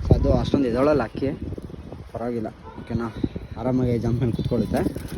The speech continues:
So ಇದಿಷ್ಟ ನಮ್ಮ ಫ್ಲೈಯಿಂಗ್ ಮಷಿನ್ಸ್ ರೆಡಿ ಆಗ್ತಾ ಇದ್ದಾವೆ.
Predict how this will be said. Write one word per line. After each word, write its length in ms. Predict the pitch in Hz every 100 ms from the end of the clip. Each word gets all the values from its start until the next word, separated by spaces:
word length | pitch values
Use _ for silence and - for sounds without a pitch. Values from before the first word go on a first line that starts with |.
| - - -
So 140 | 165
ಇದಿಷ್ಟ 320 | 151 160 - 196 160 - - 135
ನಮ್ಮ 200 | 143 151 -
ಫ್ಲೈಯಿಂಗ್ 280 | 139 147 147
ಮಷಿನ್ಸ್ 300 | 135 147 123 135 123
ರೆಡಿ 120 | 139
ಆಗ್ತಾ 140 | - 139
ಇದ್ದಾವೆ. 220 | 120 135